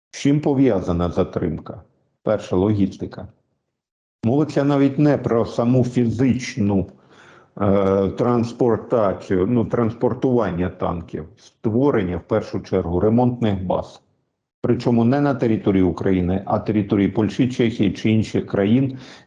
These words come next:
е, які будуть задіяні, е,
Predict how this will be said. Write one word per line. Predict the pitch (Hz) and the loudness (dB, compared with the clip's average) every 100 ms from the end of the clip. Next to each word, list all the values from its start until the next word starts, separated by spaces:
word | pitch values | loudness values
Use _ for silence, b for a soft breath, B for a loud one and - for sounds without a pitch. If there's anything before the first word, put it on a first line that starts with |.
| - | -2
е, | 101 98 95 98 101 101 98 | 2 4 4 4 4 4 4
які | 95 104 - 127 | 4 2 2 0
будуть | 113 110 101 78 | 2 4 2 2
задіяні, | 101 87 123 123 120 | -2 2 2 4 2
е, | 110 92 | 2 -2